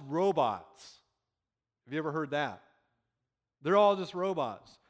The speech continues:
Well, Paul answers that one too. Very next verse, verse number nineteen.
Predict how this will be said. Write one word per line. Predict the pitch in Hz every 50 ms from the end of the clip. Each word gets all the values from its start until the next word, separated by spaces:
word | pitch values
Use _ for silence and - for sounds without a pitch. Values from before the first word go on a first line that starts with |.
| _ _ _ _ _ _ _
Well, | - 120 143 165 180 185
Paul | - - - 185 185 185 185 180 139
answers | 156 160 175 180 175 185 175 147
that | 160 175 175 180 170
one | 170 170
too. | 165 - 202 190 165
Very | 120 127 139 151
next | 156 160 165 160 -
verse, | - 180 160 143 120 -
verse | - 147 147 -
number | 175 160 156 151
nineteen. | 151 151 156 160 156 - 180 170 165 151 127 107 95